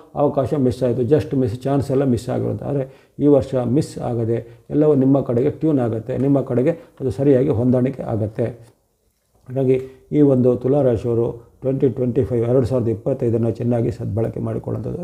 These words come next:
ಇನ್ನು ಈ ವರ್ಷದಲ್ಲಿ ನಿಮಗೆ ಬರತಕ್ಕಂಥ ಆಯಾ ತಿಂಗಳುಗಳಿಗೆ ಅನುಗುಣವಾಗಿ ಸಂಕ್ಷಿಪ್ತವಾದ ಫಲದ ವಿಶ್ಲೇಷಣೆ ಮಾಡಲಿದ್ದೇನೆ.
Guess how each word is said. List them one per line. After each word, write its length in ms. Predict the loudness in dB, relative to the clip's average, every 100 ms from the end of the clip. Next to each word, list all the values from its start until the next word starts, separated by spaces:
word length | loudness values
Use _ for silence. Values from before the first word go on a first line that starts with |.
| 0
ಇನ್ನು 140 | 0 0 -12 _ _
ಈ 80 | 2
ವರ್ಷದಲ್ಲಿ 460 | 4 4 4 2 4
ನಿಮಗೆ 280 | 2 0 0
ಬರತಕ್ಕಂಥ 500 | -2 -2 -4 -2 -2 -4 -6 0
ಆಯಾ 160 | 0 0
ತಿಂಗಳುಗಳಿಗೆ 680 | 0 2 4 4 4 2 0 -2
ಅನುಗುಣವಾಗಿ 460 | -2 -2 -2 -2
ಸಂಕ್ಷಿಪ್ತವಾದ 680 | -2 -4 -2 -4 0 0 0
ಫಲದ 280 | 0 0 0 -2
ವಿಶ್ಲೇಷಣೆ 380 | -4 -4 -4
ಮಾಡಲಿದ್ದೇನೆ. 500 | -2 -2 -2 0 0